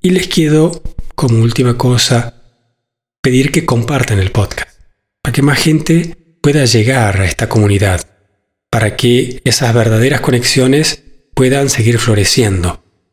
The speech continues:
Y que dejen una recomendación en iTunes, en Apple Podcasts, en la plataforma en la que ustedes escuchen, pongan unas estrellas y pongan una recensión. Esta es la manera en la cual la gente encuentra el programa. Aquí no hacemos propaganda, no ponemos publicidad,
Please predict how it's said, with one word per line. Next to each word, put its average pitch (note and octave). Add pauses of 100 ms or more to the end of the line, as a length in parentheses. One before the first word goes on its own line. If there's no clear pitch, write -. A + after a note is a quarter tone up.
(560)
Y D#3+
que G3
dejen F#3+
una C#3+
recomendación B2+
en A2+
iTunes, A#2+
en G#2+
Apple G#2+
Podcasts, C#3
en A#2
la A2
plataforma D#3+
en D#3
la B2
que A2
ustedes A#2
escuchen, A#2+
pongan D3+
unas B2+
estrellas B2+ (380)
y C3
pongan D3+
una B2
recensión. G#2
Esta A#2
es A2+
la B2
manera C3
en C3+
la A#2
cual D3 (300)
la -
gente C#3+
encuentra B2
el G2
programa. E2 (840)
Aquí D#3+
no C3+
hacemos B2+
propaganda, C#3
no A2
ponemos A#2+
publicidad, A2+